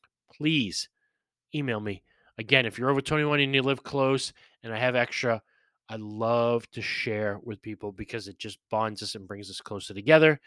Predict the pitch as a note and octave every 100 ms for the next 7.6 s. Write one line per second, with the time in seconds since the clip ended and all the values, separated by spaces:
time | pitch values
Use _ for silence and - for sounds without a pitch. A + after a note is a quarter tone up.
0 | - - - - C#3+ E3+ G3+ G#3+ G3+ -
1 | G3 G3+ G3 F3+ D#3 D3 C#3 A#2+ D3 C#3+
2 | D#3 D#3 C#3 A#2+ C3 C#3+ C#3+ B2 C3 C#3
3 | C3+ G#2+ - C3+ - - D3 C3+ C3 -
4 | - B2+ B2+ B2 A#2 A2 C3 D#3 - _
5 | - B2+ A#2 B2 A#2+ _ - _ G#2+ G#2
6 | - D3+ - D3+ C#3 - C3+ - - A#2
7 | A2+ - - _ _ -